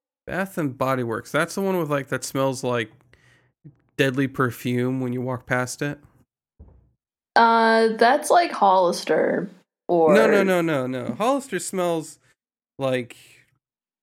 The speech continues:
Speaker 1: teenage angst. Um, Bath and Body Works smells like your mother's rose garden plus your grandma's perfume box.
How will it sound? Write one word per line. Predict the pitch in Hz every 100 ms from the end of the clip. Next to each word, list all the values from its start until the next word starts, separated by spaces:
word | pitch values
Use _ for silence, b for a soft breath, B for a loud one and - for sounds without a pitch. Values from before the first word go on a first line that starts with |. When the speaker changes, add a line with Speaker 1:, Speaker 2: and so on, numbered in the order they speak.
| _ _ _
Speaker 1:
teenage | 185 165 139 127
angst. | 139 95 - - - _ _ _ _ _
Um, | 127 123 120 120 120 117 - _
Bath | 160 190 190
and | 151 127
Body | 143 156 123
Works | 120 120 113 - -
smells | 139 - 139 131 127 123
like | 131 123 123 117 - - _ _ _ _ _ _ _ _ _
your | 127 131
mother's | 131 147 147 143 127
rose | 117 131 143 135 127
garden | 135 131 123 123 123 117 117
plus | - 135 131
your | 139
grandma's | 117 131 131 131 127 123
perfume | - 127 - 131 123
box. | 107 98 - - -